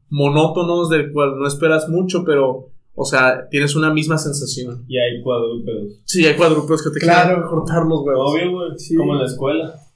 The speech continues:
Speaker 1: ¿Pero ustedes qué opinan?
Speaker 3: Como
Speaker 1: O sea,
Speaker 3: en la
Speaker 1: realmente el misterio aquí es por qué tanta gente se siente identificada, por qué todos lo ven. Esta, esta es una teoría que yo puse,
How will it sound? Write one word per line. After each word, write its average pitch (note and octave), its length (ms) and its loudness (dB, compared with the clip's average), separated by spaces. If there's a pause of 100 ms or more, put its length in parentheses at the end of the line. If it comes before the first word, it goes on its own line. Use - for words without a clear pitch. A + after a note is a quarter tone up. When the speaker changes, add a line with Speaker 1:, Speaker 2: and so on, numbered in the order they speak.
(500)
Speaker 1:
¿Pero D#3+ 140 2
ustedes F#3+ 320 4
qué G3+ 80 2
opinan? E3 540 0
Speaker 3:
Como D#3+ 160 -4
Speaker 1:
O D3+ 40 2
sea, E3+ 260 6
Speaker 3:
en E3 60 4
la - 0 -
Speaker 1:
realmente F#3 460 6
el G3 100 2
misterio F3 360 2
aquí F3+ 180 0
es E3+ 120 2
por E3 180 -4
qué E3+ 100 0
tanta E3 300 -2
gente D#3+ 280 -2
se D#3 120 -2
siente D3 340 0
identificada, C3+ 720 2
por C3+ 160 -4
qué C3+ 100 2
todos D3 300 0
lo C3+ 80 0
ven. C#3+ 180 0
Esta, D#3+ 220 0
esta G3 100 -2
es G#3+ 80 -4
una D4 180 2
teoría F3+ 300 2
que D3+ 80 -4
yo D3+ 160 0
puse, C3+ 460 -6